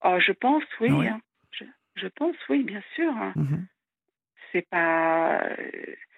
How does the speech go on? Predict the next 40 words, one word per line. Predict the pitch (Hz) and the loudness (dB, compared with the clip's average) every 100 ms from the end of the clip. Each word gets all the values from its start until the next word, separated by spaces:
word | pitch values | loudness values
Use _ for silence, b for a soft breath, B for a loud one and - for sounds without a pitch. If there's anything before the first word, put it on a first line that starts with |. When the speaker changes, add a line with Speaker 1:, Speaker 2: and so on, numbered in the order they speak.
| b b b | b b b
Speaker 1:
heu, | 143 | -4
de, | - 170 - - - - | -2 -2 0 -2 -4 -8
si | 185 180 175 170 - | -4 0 2 2 0
je, | - - - - | 0 0 -2 -2
je, | - 190 | 0 0
je, | - - | -2 -4
heu, | 135 - | -4 -2
voilà, | 202 226 247 | 2 2 2
je, | 180 170 175 | 0 2 2
j'aurais | 175 170 160 | 2 2 2
pas | 165 | 2
pu, | 165 - 214 208 | 2 2 4 4
heu, | 185 156 160 160 B B B B | 4 6 4 0 B B B B
je, | 185 170 | -6 -4
c-, | - 170 | -4 2
c'était | 170 180 | 2 2
prendre, | 170 - 175 - - 156 | -2 -4 -6 -8 -12 -4
moi, | 165 208 | 2 4
je | 240 | 2
pense | - 302 277 | 2 -2 0
que | 185 | -4
c'était | 170 165 | -2 0
prendre | 165 - 175 | -2 0 0
un | 170 | 2
risque | 170 233 - 170 | 0 -2 -4 -4
de | 160 | 0
le, | 160 160 160 156 160 185 B B B B B | 2 2 2 2 0 -2 B B B B B
de, | - 180 | 2 2
de, | - 175 165 | 4 4 4
d'être | 165 175 - | 2 0 2
en, | 175 170 - | 4 4 2
en | 190 180 | -4 -2
sa | - | -4
compagnie, | 170 - 170 175 180 208 233 208 | -6 -6 -2 0 2 2 2 0
heu, | 156 160 160 165 - - B B | -2 -2 -2 -4 -6 -10 B B
illégalement | 180 175 175 170 165 170 170 | 2 4 6 4 2 0 -4
comme | 170 180 - | -8 -8 -4
ça. | 269 - _ - | -6 -6 _ -6
Speaker 2:
Oui, | 147 127 _ _ | -6 -6 _ _
oui. | - | -16